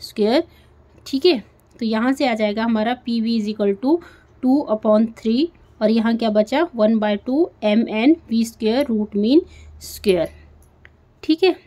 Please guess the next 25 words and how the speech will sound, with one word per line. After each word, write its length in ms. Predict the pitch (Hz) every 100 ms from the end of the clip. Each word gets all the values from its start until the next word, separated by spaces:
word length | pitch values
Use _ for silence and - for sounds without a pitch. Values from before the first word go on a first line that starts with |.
| _ _ _ _ _ _ _ _ _ - _ _ -
और 160 | 196
जैसे 260 | 196 214 254
कि 120 | 233
हमें 200 | 240 233
पता 240 | 226 226 226
है 320 | 220 240 269 214
ये 160 | 226
क्या 180 | 226 226
होता 240 | 233 214
है 80 | 226
हमारा, 320 | 233 220 277 370 _ - - _ _
अ, 60 | 226
हाफ 300 | 202 214 214
एम 160 | 226 214
वी 140 | 214
स्क्वायर, 400 | 226 - 226 320 - _ _ _ -
ये 80 | 214
होता 200 | 220 226
है 80 | 285
kinetic 520 | 208 208 190 214 196
energy। 420 | 190 170 175 175 - -
पीवी 480 | 233 240 247 226
is 120 | 208 214
equal 460 | 202 202 196 196
to 180 | 254 330